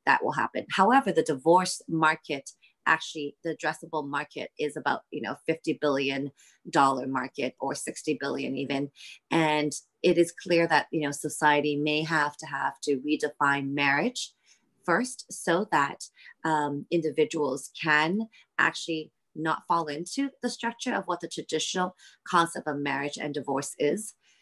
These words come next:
So I think a lot of these startups is gonna help guide us through all of this. So that's how I feel, um, we can see the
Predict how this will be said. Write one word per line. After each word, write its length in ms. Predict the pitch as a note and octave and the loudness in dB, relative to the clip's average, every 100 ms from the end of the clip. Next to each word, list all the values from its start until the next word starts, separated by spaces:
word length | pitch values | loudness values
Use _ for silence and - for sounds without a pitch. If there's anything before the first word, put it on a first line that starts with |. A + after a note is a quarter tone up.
| _ _ | _ _
So 480 | - - E3+ D#3 D3 | -8 2 4 6 4
I 80 | F3 | 2
think 260 | E3 F#3+ E3+ | 2 0 2
a 60 | D#3+ | 2
lot 300 | D#3 D3+ D3+ | 6 4 4
of 100 | - | -2
these 280 | C#3+ C#3 - | -2 -2 -4
startups 420 | D3+ C3+ C#3+ - | -2 -2 -2 -8
is 140 | C#3 | -8
gonna 160 | D3 C#3+ | -6 -6
help 240 | C#3+ - _ - | -2 -2 _ 0
guide 220 | C3+ C3 | 2 2
us 140 | A#2 - | -2 -12
through 180 | C3+ | -12
all 120 | B2 G2+ | -12 -14
of 80 | |
this. 300 | - - - - _ - | -14 -14 -14 -18 _ -20
So 160 | - | -2
that's 220 | D3 D3 E3+ | 0 0 0
how 120 | D3 | 2
I 120 | C#3+ | 2
feel, 400 | C#3+ C#3+ C3+ B2+ - | 0 -2 0 -4 -6
um, 420 | C3+ B2 - - - - | -4 -4 -4 -12 -10 -8
we 80 | |
can 140 | D#3+ D3+ | -6 -6
see 160 | - | -4
the 120 | D3 | -4